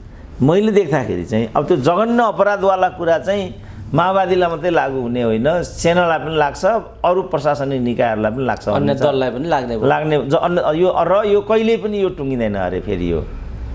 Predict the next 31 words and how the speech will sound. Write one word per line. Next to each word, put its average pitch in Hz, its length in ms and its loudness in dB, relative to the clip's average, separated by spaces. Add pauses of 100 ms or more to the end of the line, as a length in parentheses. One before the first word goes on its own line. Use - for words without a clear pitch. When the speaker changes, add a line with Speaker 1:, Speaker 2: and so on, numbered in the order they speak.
Speaker 1:
कहिले 165 200 2
पनि 160 200 0
टुङ्गिँदैन 147 440 2
र, 185 100 2
अ, - 760 -4
जुन 156 320 2
जुन 233 120 2
मुलुकले, 196 540 2
ए, 120 640 -4
यो 180 360 2
अभिसन्धिमा 147 800 0
हस्ताक्षर 123 400 -2
गरेको 101 400 0
छ, - 100 -4 (880)
त्यो 214 220 4
मुलुकको 208 480 2
नागरिक 139 680 0
चाहिँ 175 340 -2 (400)
ती 214 200 4
ठाउँहरूमा 139 520 2
पुग्दाखेरि 113 720 0
जुनसुकै 156 560 2
बेला 156 220 2
पनि 151 120 -4
पक्राउ 123 300 0
पर्न 95 240 -4
सक्ने, 90 400 -8 (460)
पछि - 580 0
पचास 175 260 2
वर्षपछि 120 480 0
पनि। 95 220 -2